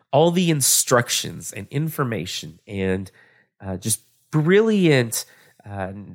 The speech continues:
design to turn into an incredibly large tree. So a seed from a giant sequoia is really quite small, uh, considerably smaller than a dime, maybe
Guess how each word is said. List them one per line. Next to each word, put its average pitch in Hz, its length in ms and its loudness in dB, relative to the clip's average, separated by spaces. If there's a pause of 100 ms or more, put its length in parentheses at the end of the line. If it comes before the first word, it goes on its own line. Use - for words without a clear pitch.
(200)
design 120 760 2 (400)
to - 140 2
turn 156 400 4
into 95 720 -2
an 107 120 0
incredibly 127 840 0
large 85 440 -6
tree. 98 300 0 (300)
So - 320 6
a 135 60 4
seed 165 680 2
from 127 240 0
a 104 60 2
giant 110 440 2
sequoia 92 640 2 (840)
is 110 160 2
really 87 320 0 (140)
quite - 280 2
small, - 460 -2 (400)
uh, 98 160 -2
considerably 131 480 4
smaller 98 480 0
than 98 160 -2
a 98 40 -4
dime, 101 400 0
maybe 113 400 0